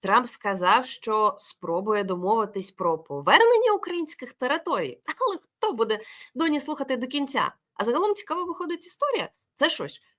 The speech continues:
Росія тепер буде допомагати Дональду Трампу робити Америку знов великою? Російські раби на службі у білого господаря.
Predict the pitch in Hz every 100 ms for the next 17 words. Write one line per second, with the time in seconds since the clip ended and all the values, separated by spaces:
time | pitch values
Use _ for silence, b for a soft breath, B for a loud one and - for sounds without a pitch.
0 | - 226 311 311 - 180 185 196 - 185
1 | 185 220 190 175 165 202 240 185 202 190
2 | 170 - 165 143 156 277 294 B B 214
3 | 233 214 180 202 196 175 202 214 202 185
4 | 175 175 170 160 170 160 220 - 453 285
5 | - _ _ _ _ - 170 - 254 254
6 | 175 147 151 226 403 440 _ _ _ -
7 | 262 226 - 226 269 214 202 165 185 196
8 | 175 175 190 - 131 117